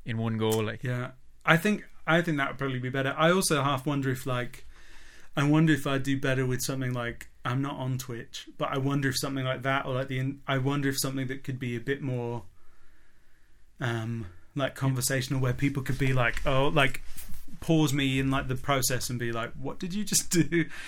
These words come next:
Speaker 1: Yeah, you
Speaker 2: Um,
Speaker 1: should. Uh, Twi-, I'm not on Twitch either. It's kinda complicated to get
Speaker 2: Yeah.
Speaker 1: started with it, like, YouTube Live maybe, something like that, like.
Speaker 2: Yeah, I've, I've wondered about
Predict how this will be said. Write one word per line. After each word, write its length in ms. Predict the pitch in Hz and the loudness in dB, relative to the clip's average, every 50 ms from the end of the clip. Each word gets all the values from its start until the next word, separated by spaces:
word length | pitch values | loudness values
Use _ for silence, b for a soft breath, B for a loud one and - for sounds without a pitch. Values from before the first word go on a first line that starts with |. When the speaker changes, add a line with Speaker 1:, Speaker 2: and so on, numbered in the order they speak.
| B B B B - | B B B B -4
Speaker 1:
Yeah, 180 | 170 196 240 220 | 0 0 2 2
you 60 | - | 2
Speaker 2:
Um, 60 | 123 | 2
Speaker 1:
should. 280 | 123 120 202 123 120 - - | 2 0 0 -2 -2 0 0
Uh, 220 | 143 139 135 127 127 | 2 2 2 2 0
Twi-, 220 | - - 170 180 - | 0 0 -2 0 2
I'm 200 | 135 139 143 147 | 4 4 4 4
not 140 | 151 151 147 | 2 2 0
on 80 | 143 | -2
Twitch 260 | 127 - 135 120 - | -2 -2 -2 0 0
either. 300 | 131 131 135 127 113 104 | 0 2 2 2 2 0
It's 260 | 104 - 120 - - - | 0 -4 -8 -10 -8 -4
kinda 240 | - 156 165 151 | -4 -2 -2 -2
complicated 580 | - 139 135 135 - - - 120 113 110 104 - | -2 -2 -4 -4 -4 -4 -2 0 0 0 -2 -4
to 80 | - - | -4 -2
get 200 | 123 113 - - | -2 -2 0 -2
Speaker 2:
Yeah. 180 | 127 123 123 | -4 -4 -4
Speaker 1:
started 360 | 120 117 120 117 120 120 - | 0 2 4 4 4 2 0
with 140 | 120 117 110 | -4 -6 -6
it, 100 | 107 - | -6 -8
like, 180 | 104 110 113 - b b b b b b b - - | -10 -10 -10 -10 b b b b b b b -8 -2
YouTube 400 | 139 139 143 - - 143 127 123 | 2 2 2 2 2 0 2 2
Live 320 | 123 123 131 131 127 120 | 4 4 4 4 2 2
maybe, 320 | 117 110 110 107 110 107 | 2 0 0 0 -2 -4
something 280 | 98 - 123 113 120 113 | -6 -6 -6 -4 -4 -4
like 140 | 113 110 - | -4 -2 -2
that, 240 | 120 117 117 - - | -2 -4 -4 -6 -6
like. 100 | - 160 | -2 0
Speaker 2:
Yeah, 380 | 165 165 160 156 156 156 151 - | 2 4 4 4 6 4 4 4
I've, 260 | 156 151 160 156 - - - | 4 4 2 2 -2 -6 -4
I've 200 | - 156 156 143 | -2 -2 0 2
wondered 300 | 160 165 175 165 165 143 | 2 2 2 2 0 -2
about 440 | 143 127 131 127 123 123 131 131 | -2 -2 -2 0 0 -2 -2 -4